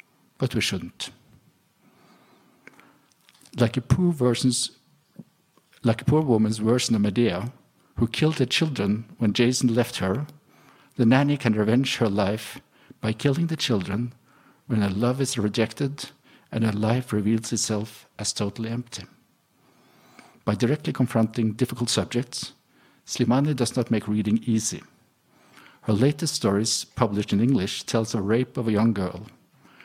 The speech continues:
but it is told through the eyes of the rapist, a young boy. The young boy is presented as almost likable. As Slimani says of her writing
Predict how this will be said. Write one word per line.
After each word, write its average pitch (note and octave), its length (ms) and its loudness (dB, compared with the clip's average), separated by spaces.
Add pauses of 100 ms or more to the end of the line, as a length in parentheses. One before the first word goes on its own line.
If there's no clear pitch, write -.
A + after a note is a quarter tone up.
(120)
but A#2+ 160 0
it B2 120 -4
is A#2+ 200 -4
told E3 600 -2
through A2 240 -2
the - 200 -6
eyes C3+ 440 -2 (100)
of A#2 140 -6
the A#2+ 100 2
rapist, - 640 -4
a A#2 40 -6
young A2+ 220 2
boy. D3 240 0 (960)
The B2 100 2
young C3 240 4
boy C#3 340 0 (380)
is A#2 100 -2
presented C3 560 -2
as - 320 -2 (500)
almost C#3+ 360 0
likable. E3 460 -4 (1400)
As - 180 0
Slimani D#3+ 360 2
says B2+ 300 -2
of A#2+ 80 -2
her G#2 100 2
writing A2+ 560 0